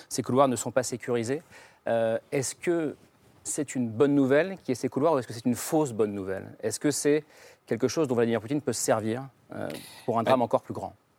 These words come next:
Speaker 2: les deux en même temps. Euh, c'est une, les couloirs humanitaires, s'ils sont respectés, c'est une bonne nouvelle dans la mesure où effectivement ça permet à, à des,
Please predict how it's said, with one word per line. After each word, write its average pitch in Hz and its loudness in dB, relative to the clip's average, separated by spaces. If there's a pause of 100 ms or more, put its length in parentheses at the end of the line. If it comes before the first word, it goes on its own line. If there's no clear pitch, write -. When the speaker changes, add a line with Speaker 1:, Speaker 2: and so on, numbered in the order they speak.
(120)
Speaker 2:
les 139 0
deux 185 6
en 143 4
même 117 2
temps. 82 -6 (400)
Euh, 92 -2
c'est - -4
une, 104 -4
les 104 -2
couloirs 120 -2
humanitaires, 107 -2
s'ils - -4
sont 101 -10
respectés, 101 -6
c'est - -12
une 98 -4
bonne 113 0
nouvelle 110 0
dans 101 0
la 90 0
mesure 98 -2
où 87 -2
effectivement 95 -6
ça 90 -8
permet 92 -8
à, 107 -10 (500)
à 82 -12
des, 80 -8